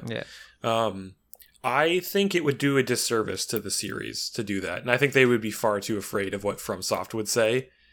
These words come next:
Speaker 2: Like, I'm sure that's one of the things if, like, in their conversations with FromSoft, they've probably been like, "Okay, um, you know, you've got full creative reign to, like, redo things, but it has to hit these, like, check marks."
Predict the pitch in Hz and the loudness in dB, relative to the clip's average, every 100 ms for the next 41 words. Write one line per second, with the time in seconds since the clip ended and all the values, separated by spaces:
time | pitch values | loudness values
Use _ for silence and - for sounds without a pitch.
0 | _ _ _ _ 139 135 120 131 123 113 | _ _ _ _ 0 2 2 4 4 4
1 | 120 113 107 110 104 104 104 98 151 139 | 0 0 0 -2 -4 -4 -4 -4 -8 -12
2 | - 139 117 107 - 113 98 101 95 104 | -4 -2 -2 -2 0 0 0 -2 -4 -6
3 | 98 95 - 92 - 92 - - - - | -6 -6 -6 -6 -6 -6 -8 -12 -10 -10
4 | - 101 - - 107 87 - - - - | -8 -10 -8 -4 -4 -6 -14 -20 -20 -20
5 | _ _ - 120 92 104 113 98 113 131 | _ _ -4 -4 -4 -4 -4 -2 0 2
6 | 117 - 135 - 131 117 101 104 104 101 | 2 2 0 2 2 2 2 -2 -2 -2
7 | 107 98 101 110 107 107 104 107 104 113 | -2 -2 -4 -4 -4 -4 -2 -4 -4 -6
8 | - - 113 - 117 127 - 107 113 110 | -4 -2 -2 -2 -2 -4 -4 -6 -6 -2
9 | 98 - 87 - - 113 151 175 190 - | -2 -2 -4 -4 -4 -2 0 0 -2 -8